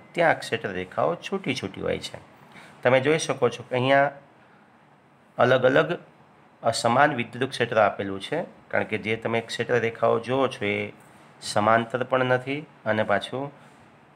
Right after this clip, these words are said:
અલગ અલગ રીતે વહેંચાયેલી છે. આપણી પાસે બે સમાન ક્ષેત્રફળ ધરાવતા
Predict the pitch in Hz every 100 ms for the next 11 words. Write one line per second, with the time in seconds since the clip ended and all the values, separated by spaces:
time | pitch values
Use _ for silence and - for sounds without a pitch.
0 | - 123 117 107 110 104 101 131 123 117
1 | 113 127 104 101 - 143 - - _ -
2 | - - - 135 185 190 190 180 143 165
3 | 180 - 139 135 143 147 156 - - _
4 | _ - - _ _ _ - - _ _
5 | _ _ - 127 139 135 135 117 104 107
6 | 107 131